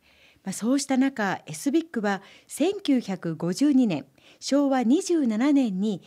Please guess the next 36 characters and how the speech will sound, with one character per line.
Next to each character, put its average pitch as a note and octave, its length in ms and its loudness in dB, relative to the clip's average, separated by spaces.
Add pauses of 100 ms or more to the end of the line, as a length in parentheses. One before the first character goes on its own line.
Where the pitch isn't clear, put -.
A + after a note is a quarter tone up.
(240)
社 G#3 240 -4
長 C#4 400 0
の A3+ 360 0
楽 A#3 380 -6
譜、 - 340 -10
ま E3+ 100 -8
あ、 F3+ 40 -4
義 G#3+ 160 -2
理 E4 120 0
の E4+ 140 0
お D4 80 2
父 D#4 220 -4
様 G#3+ 320 -6 (100)
で B3+ 100 -4
い C#4 100 -2
ら A#3+ 100 -4
っ - 20 -8
し - 160 -8
ゃ A#3+ 60 -4
る F3 180 -2 (360)
柳 C#4+ 380 0
沢 C4+ 360 0
元 D#4+ 320 0
次 G4 140 -2
さ D#4 180 -4
ん C#4 80 2
が C4 180 0 (200)
創 G3 260 -8
立 A3+ 260 -8
し - 80 -10
た A3+ 140 -10
そ A3+ 200 -6
う G#3 40 -6
で G3+ 140 -8
す - 120 -14
ね。 A3+ 360 0